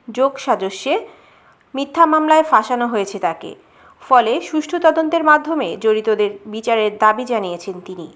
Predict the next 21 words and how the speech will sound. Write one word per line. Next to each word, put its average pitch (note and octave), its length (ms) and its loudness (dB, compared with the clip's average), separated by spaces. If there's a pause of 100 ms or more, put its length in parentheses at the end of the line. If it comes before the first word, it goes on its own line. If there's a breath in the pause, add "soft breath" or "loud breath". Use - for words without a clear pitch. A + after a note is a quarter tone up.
একই G#3 280 0
সাথে A3 300 -4
মিথ্যা C4 340 -2
মামলা C#4 320 4
থেকে D4 240 -6 (120)
চিকিৎসাধীন C#4+ 600 -6
ভুক্তভোগী G#3 560 -4
সাবেক G3+ 340 2 (100)
ইউপি C4 300 -6
সদস্য D4+ 340 0 (140)
আব্দুল G3+ 280 2
সামাদকে G#3+ 520 0 (540 soft breath)
তদন্ত A3 360 0
সাপেক্ষে D4 540 0
মামলা G#3+ 320 4
থেকে G#3+ 280 -4
অব্যাহতি G#3 440 2
দেওয়ার F#3 300 0
অনুরোধ F#3+ 340 -6
জানানো F3+ 380 -2
হয় F#3 240 0